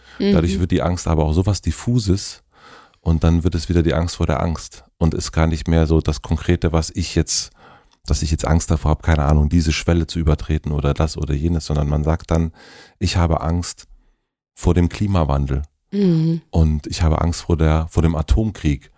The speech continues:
Speaker 2: Und das ist ja so vollkommen weg von der Vorstellungskraft. Und dadurch ist aber die Angst so groß, weil man sich's eben nicht vorstellen kann,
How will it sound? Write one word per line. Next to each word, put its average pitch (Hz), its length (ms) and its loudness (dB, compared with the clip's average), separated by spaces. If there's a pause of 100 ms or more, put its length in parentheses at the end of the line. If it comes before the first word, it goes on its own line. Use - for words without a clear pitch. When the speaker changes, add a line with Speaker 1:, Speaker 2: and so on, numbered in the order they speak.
(320)
Speaker 2:
Und 78 140 2
das 78 120 0
ist - 200 -4
ja 82 120 2
so 76 320 -2 (720)
vollkommen - 680 0 (580)
weg 110 240 -2
von 92 140 -2
der 87 100 0
Vorstellungskraft. - 920 -8
Und - 140 -8
dadurch 85 440 0 (800)
ist 87 180 -2
aber 90 160 0
die 85 140 2
Angst - 380 -4
so 123 200 2
groß, - 640 -2 (280)
weil 85 100 0
man 92 160 4
sich's 87 180 -4
eben 90 220 -2
nicht 117 240 -2
vorstellen - 540 -4
kann, - 300 -6